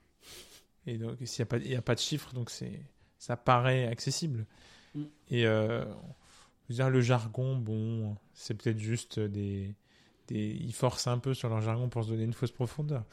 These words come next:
Speaker 1: Et, euh, on voit des, on voit des philosophes médiatiques partout, tout le temps, euh, c'est, c'est forcément, si on est un, un Français moyen qui regarde la télévision, on connaît tous Bernard-Henri Lévy,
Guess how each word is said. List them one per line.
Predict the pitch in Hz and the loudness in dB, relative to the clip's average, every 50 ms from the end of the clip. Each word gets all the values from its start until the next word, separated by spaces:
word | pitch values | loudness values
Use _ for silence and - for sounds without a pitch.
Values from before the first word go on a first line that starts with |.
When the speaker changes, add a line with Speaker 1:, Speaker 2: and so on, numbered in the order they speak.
| - - - - - - - - - - - - - - - - - | -14 -16 -16 -16 -16 -18 -18 -20 -20 -20 -20 -20 -20 -20 -20 -12 -6
Speaker 1:
Et, | 120 117 110 107 107 | -2 0 0 0 0
euh, | 107 107 107 - - - - - - - - - - - - - - - - - - - - - - | 0 0 -2 -4 -6 -12 -18 -20 -20 -20 -20 -20 -20 -20 -20 -20 -20 -20 -20 -20 -20 -20 -20 -4 0
on | 160 | 2
voit | 139 139 160 170 | 6 8 10 10
des, | 160 156 151 143 143 135 - - - - | 10 10 10 10 10 8 6 0 -8 -4
on | 156 | 2
voit | 147 151 151 | 4 6 6
des | 147 147 | 6 6
philosophes | 147 147 139 139 135 - | 6 4 4 4 4 2
médiatiques | - 131 127 123 123 120 - - 127 - | 2 2 2 2 2 0 -2 -6 -4 -2
partout, | - 123 107 - - 123 | -2 -2 0 -2 -6 -4
tout | - 131 | -4 -4
le | 117 107 | -4 -4
temps, | - - 123 127 127 127 127 123 117 113 | -4 -4 -4 -2 -4 -4 -4 -4 -4 -6
euh, | - - 127 - _ _ _ _ _ _ | -8 -10 -12 -16 _ _ _ _ _ _
c'est, | - - - - - 143 | -14 -10 -8 -6 -6 -6
c'est | - - - - - | -6 -6 -8 -6 -6
forcément, | - 131 - - 147 151 | -6 -6 -2 0 0 0
si | 147 - 156 | 2 2 2
on | 147 147 147 | 2 2 2
est | 151 151 | 2 2
un, | 147 131 123 123 120 113 107 107 104 101 | 2 2 0 -2 -2 -4 -6 -8 -8 -8
un | 113 | -8
Français | 117 - - 131 - - 143 | -6 -4 -2 -2 0 2 2
moyen | 135 131 127 131 135 143 | 2 2 2 2 2 2
qui | 131 - 120 | 0 0 0
regarde | 113 117 117 113 | 0 0 2 2
la | 110 110 | 0 0
télévision, | 104 - 117 110 110 110 110 117 135 139 | 0 -2 -2 -2 -2 -2 -2 -2 -2 -2
on | 131 123 | -4 -2
connaît | - - 120 117 117 | 0 0 2 2 2
tous | 117 127 127 123 | 0 0 -2 0
Bernard-Henri | 110 175 160 113 117 117 113 110 110 110 113 | 0 0 0 0 2 2 2 4 4 2 2
Lévy, | 113 110 107 101 101 107 113 113 113 | 2 2 2 0 0 -2 -2 -2 -4